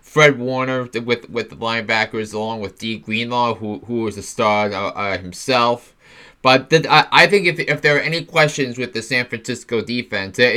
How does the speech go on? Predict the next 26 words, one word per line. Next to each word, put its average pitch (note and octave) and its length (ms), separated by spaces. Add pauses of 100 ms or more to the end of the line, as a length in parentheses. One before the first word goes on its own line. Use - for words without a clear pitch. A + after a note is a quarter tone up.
(120)
it D3+ 100
is D3+ 160
probably C3 540
their, A#2 220
their A#2 180
secondary, G#2+ 920
i-, A#2 120
if A#2+ 160
you A#2 80
take A#2 340
out A2 380 (200)
Hu-, A#2+ 140
Hufanga. G2+ 960 (100)
I, A#2 120
I, A2 40
'cause, A2+ 640 (100)
'cause A2 320
th-, - 180
they, C3 120
'cause B2 180
they, A2 140 (140)
they C3+ 180
did C#3+ 360
lose, B2 540 (320)
um, A2+ 340
s-, - 160